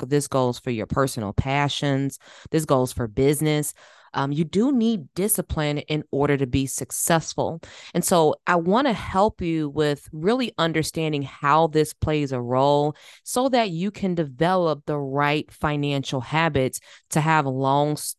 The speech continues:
long-term sustainability and long-term growth with your finances.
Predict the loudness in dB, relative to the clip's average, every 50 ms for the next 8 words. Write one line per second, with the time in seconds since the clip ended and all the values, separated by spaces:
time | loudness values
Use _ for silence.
0 | -2 2 4 4 4 4 2 0 -2 -4 -4 -4 -4 -4 -4 -6 -6 -4 -2 -2
1 | -2 -2 0 0 0 0 0 0 -2 -4 -6 -6 _ -4 -2 0 0 0 0 0
2 | 0 2 2 2 2 2 0 -4 -4 -4 -4 -4 -4 -4 0 2 4 6 6 6
3 | 4 0 -6 -14 -20 -20 -20 _ 0 2 2 2 2 -2 -4 0 0 0 2 2
4 | 0 0 -2 -2 -4 -4 -6 -6 -8 -8 -10 -10